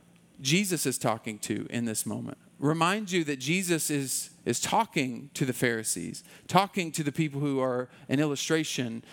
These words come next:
of the older brother. And this is the, the dad's response to him after saying, "I've been working for you, and you haven't done it for me." Luke chapter fifteen, verse thirty-one and thirty-two.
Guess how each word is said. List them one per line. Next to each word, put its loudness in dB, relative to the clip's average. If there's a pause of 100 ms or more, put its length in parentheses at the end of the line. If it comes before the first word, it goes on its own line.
(160)
of 2
the 0
older -2 (460)
brother. 0 (760)
And 2
this 2
is -2
the, 4
the 0
dad's 0
response 0
to 0
him 2
after -2
saying, 2
"I've 2
been 2
working -2
for -2
you, -2 (1000)
and 4
you 2
haven't -2
done 0
it -6
for -2
me." -2
Luke 0 (120)
chapter 2
fifteen, 0
verse -2
thirty-one -2
and -6
thirty-two. -2